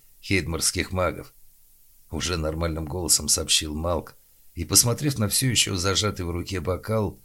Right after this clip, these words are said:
осушил его в несколько глотков. «Ну,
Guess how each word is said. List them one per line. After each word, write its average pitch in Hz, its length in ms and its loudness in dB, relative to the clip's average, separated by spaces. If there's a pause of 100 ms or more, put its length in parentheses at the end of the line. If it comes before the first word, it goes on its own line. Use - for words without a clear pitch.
(440)
осушил 110 560 4
его 90 380 0
в 76 120 -4
несколько 82 440 0
глотков. 82 580 -6 (600)
«Ну, 156 380 0